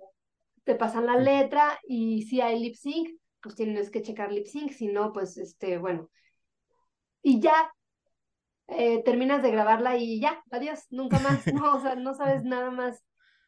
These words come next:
Speaker 1: Y eso fue, fue loquísimo, por-, y no solamente me pasó a mí, sino la mayoría de mis compañeros que hicieron doblaje de, de, de canciones.
Speaker 3: De doblaje de canciones.
Speaker 1: Cantamos y ya, no volvimos a saber.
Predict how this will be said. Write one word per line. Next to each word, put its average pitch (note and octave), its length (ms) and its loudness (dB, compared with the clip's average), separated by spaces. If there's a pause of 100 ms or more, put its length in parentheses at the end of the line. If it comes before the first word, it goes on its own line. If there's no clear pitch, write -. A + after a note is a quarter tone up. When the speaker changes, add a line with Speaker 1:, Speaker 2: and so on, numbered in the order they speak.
(720)
Speaker 1:
Y C4+ 220 -2
eso D4 200 0
fue, D4 320 0
fue C#4 180 -2
loquísimo, C#4 720 -4 (320)
por-, A#3 200 -4
y B3 100 -4
no C4+ 160 2
solamente C4+ 420 0
me A#3 120 -2
pasó G3 260 -6
a G#3+ 40 -4
mí, A3 220 -2
sino F#3+ 500 -6
la F3+ 140 -4
mayoría G3 440 0
de A#3 100 0
mis F#3+ 140 -4
compañeros G3 540 -2
que G3 220 -6
hicieron G3 680 -2
doblaje F#3 440 -2
de, F#3+ 360 -4 (120)
de, F3+ 320 -8
de F3 680 -6
canciones. G#3 680 -2
Speaker 3:
De C#3 120 2
doblaje A#2+ 340 -2
de A2+ 40 -6
canciones. A2+ 480 -8 (1000)
Speaker 1:
Cantamos D4 540 4
y C4+ 100 2
ya, E4+ 300 4 (160)
no C4+ 340 2
volvimos C4+ 440 0
a A#3 80 -6
saber. A3 440 -6